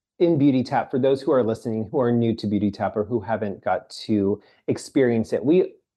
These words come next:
are not just a community of experts. We're not just a community of beauty lovers. We are a magic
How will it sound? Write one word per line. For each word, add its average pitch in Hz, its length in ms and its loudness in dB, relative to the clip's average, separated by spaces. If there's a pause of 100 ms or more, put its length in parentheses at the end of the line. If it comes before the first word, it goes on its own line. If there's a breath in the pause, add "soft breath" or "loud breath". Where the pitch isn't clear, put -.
(100)
are 185 180 2
not 185 220 2
just 151 180 -4
a 135 60 -2
community 131 420 2
of 110 160 2
experts. 98 520 -8
We're 147 80 2
not 175 180 0
just 175 160 -6
a - 60 -6
community 127 320 0
of 101 40 -6
beauty 110 200 0
lovers. 101 440 -2 (360 soft breath)
We 170 260 2
are 120 640 0 (260)
a 131 100 -2
magic 123 760 0